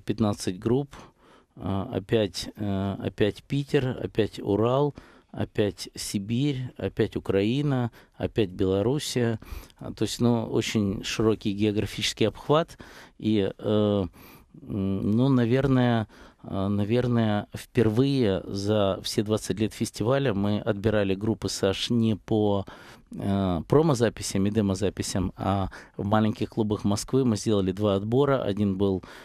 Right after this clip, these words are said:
э, весенний, он прошёл в клубе «Шестнадцать тонн», назывался «Семь мгновений весны». Почему «Семь мгновений»? Потому что было семь групп.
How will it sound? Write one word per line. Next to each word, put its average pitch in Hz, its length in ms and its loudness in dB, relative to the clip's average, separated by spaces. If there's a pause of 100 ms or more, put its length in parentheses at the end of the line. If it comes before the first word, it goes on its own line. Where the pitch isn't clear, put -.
(160)
э, 92 640 -2
весенний, 139 720 0 (340)
он 104 240 2
прошёл 98 520 0
в - 460 -14
клубе 98 240 -2
«Шестнадцать - 400 -4
тонн», 131 180 2
назывался 98 400 0
«Семь - 160 -2
мгновений 101 420 -2
весны». 101 300 -4
Почему 117 260 -6
«Семь 117 180 -2
мгновений»? 131 440 0
Потому 117 240 -2
что - 160 -8
было 95 160 0
семь 107 240 -2
групп. 101 260 -2